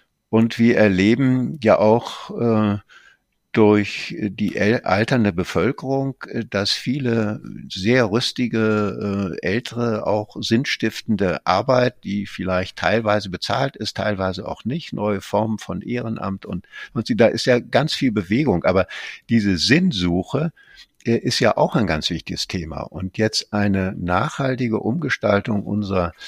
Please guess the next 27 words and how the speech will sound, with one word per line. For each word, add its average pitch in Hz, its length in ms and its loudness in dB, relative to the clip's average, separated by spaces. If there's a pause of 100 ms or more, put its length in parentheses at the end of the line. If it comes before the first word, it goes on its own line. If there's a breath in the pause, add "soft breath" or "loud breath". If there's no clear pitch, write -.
(220 loud breath)
Quartiere 104 800 2
für 104 680 2 (160)
nächst-, 117 380 0
für 107 180 0
uns 113 200 0
selber, 135 420 4
für 107 260 -2
die 104 120 0
nächste 127 380 0
Generation, 104 760 0 (360 loud breath)
das 110 180 2
ist 110 160 -4
sinnstiftende 107 1000 2 (140)
Arbeit 123 520 4
und, 113 520 -2
äh, 107 400 0 (920)
da 104 300 0
kann 127 240 -4
man 120 140 2
durchaus 110 500 -2
erkennen, 139 400 -4
dass 113 240 -2
da 107 220 0
ein 95 260 -2
Bedarf 82 480 0
ist - 300 -6 (560 loud breath)
und 110 240 4